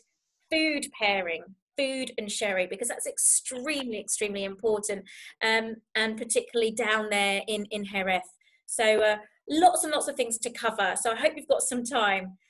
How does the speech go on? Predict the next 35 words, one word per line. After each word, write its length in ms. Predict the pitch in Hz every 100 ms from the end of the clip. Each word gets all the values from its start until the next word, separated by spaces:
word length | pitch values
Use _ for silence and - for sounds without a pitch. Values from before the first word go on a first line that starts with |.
| _ -
And 240 | 220 220 220
anyway, 260 | 220 196 226
I 80 |
shall 220 | 233 254 220
continue. 640 | 233 208 - 269 214 165 - _ - -
So, 540 | - - 277 220 190 185 -
um, 320 | 240 240 240 240 - _ _ - - _ _ _ _ - _ - - - _ _ _ _ _ -
okay, 200 | 269 - -
right. 240 | 311 208 - _ - - - -
Here 200 | 339 339
we 160 | 302
are. 220 | 220 170 -
So 460 | - 339 254 196 185
we 200 | 302 392
have 240 | 381 349
got 400 | - 214 185 - - - _
really 340 | 254 330 311 285
a 80 | 269
bit 120 | 294
of 80 | 269
a 40 |
timeline, 640 | - 302 311 262 196 190 214
and 100 | 247
you 100 | 247
can 120 | 254
see 200 | - 285
an 60 |
evolution 600 | 254 277 269 294 302 -
of 100 | 214
the 80 | 226
name 440 | 233 240 247 254 226
of 120 | 202
the 80 | 208
place. 500 | - 233 185 185 - - - -
So, 320 | - 277 247